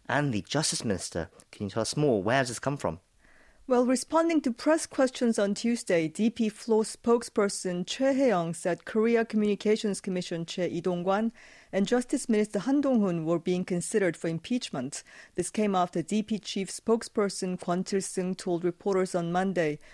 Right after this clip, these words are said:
Speaker 2: that there had been talks within the party about impeaching the K C C chief and that the party could submit a related motion in Thursday's plenary session. The main opposition has been pressuring Lee to step down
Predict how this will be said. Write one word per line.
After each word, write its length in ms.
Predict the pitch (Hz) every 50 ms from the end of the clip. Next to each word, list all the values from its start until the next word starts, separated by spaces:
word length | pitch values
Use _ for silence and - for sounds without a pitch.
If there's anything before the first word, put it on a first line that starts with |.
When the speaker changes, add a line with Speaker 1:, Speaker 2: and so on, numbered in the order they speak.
| - - -
Speaker 2:
that 140 | - 180 -
there 120 | 190 180
had 140 | 185 180 -
been 120 | 180 180
talks 380 | - - - 220 226 - - -
within 240 | 202 175 180 180 170
the 80 | 170
party 320 | - - - 196 190 185 190
about 300 | 175 170 180 170 170 170
impeaching 560 | 170 165 - - - 262 254 - - 220 185
the 80 | 170
K 200 | 165 - 190 175
C 200 | 175 - - 170
C 180 | 160 - 160 156
chief 480 | 156 - - - 233 196 147 - - - - - - - - -
and 100 | 165 170
that 140 | 175 -
the 80 | - 165
party 260 | - - 185 180 180
could 240 | 180 - 190 165 -
submit 300 | - 175 175 175 180 180
a 40 | 175
related 440 | 151 165 170 185 202 214 - 220 190
motion 320 | 175 170 170 - 185 165
in 100 | 156 160
Thursday's 640 | - - 202 196 208 214 - - 196 170 165 - -
plenary 480 | - - - 214 214 208 196 170 151
session. 480 | 151 - - 123 143 - - 113 113 - - - - - - - _ -
The 60 | 165
main 220 | 175 185 190 190
opposition 420 | 185 175 - - 180 180 175 190 185
has 180 | 180 180 -
been 200 | - 185 170 165
pressuring 560 | - - - 247 262 254 - 269 262 247 226
Lee 100 | - 180 175
to 140 | - 180 170
step 380 | - - - 226 233 233 -
down 340 | - 180 165 156 160 165